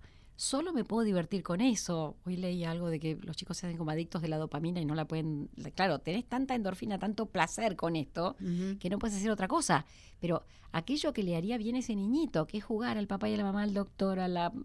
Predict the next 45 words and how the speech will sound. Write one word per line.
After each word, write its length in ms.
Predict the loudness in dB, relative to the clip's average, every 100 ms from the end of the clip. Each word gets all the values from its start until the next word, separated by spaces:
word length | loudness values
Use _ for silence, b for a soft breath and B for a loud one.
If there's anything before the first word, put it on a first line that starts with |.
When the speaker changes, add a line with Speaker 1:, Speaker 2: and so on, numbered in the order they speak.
| -10 B B -2
Speaker 1:
maestra, 720 | 2 4 4 2 4 4 2 B B -2
al 160 | 0
supermercado, 1080 | 0 2 4 4 2 4 6 8 8 6 2
porque 200 | -2 -2
a 60 | 0
partir 320 | 0 0 0
de 100 | 2
ahí 160 | 2 2
empieza 320 | 0 0 2
a 40 | 2
procesar 460 | 0 0 0 0
el 140 | 2 2
mundo 380 | 4 4 2 2
que 80 |
le 100 | 0
toca 240 | -2 -2 0
vivir, 260 | 0 2
Speaker 2:
Claro, 380 | 6 6 4 0 -6 -8
claro. 240 | -4 -2 0
Speaker 1:
eh, 340 | 2 2 0 -2
no 120 | -2
lo 100 | -2
puede 200 | 0 4
Speaker 2:
El 60 |
Speaker 1:
hacer. 100 | 6
Speaker 2:
mundo 160 | 8 8
real, 380 | 8 8 8 6 2 0
Speaker 1:
Y 100 | 4
no 60 | 6
Speaker 2:
claro. 100 | 6
Speaker 1:
le 40 | 4
interesa 440 | 4 4 6 4
hacerlo, 500 | 6 6 8 6 6
porque 280 | 4 2 4
no 160 | 4
tiene 280 | 0 -2 0
tanta 300 | 4 6 8
luz, 220 | 10 10
ni 120 | 8 6
tanto 260 | 6 6
brillo, 520 | 6 6 6 6 4 0 B 4
ni 160 | 6
gano, 280 | 8 8 8
ni 120 | 6 6
pierdo, 580 | 6 8 8 4 2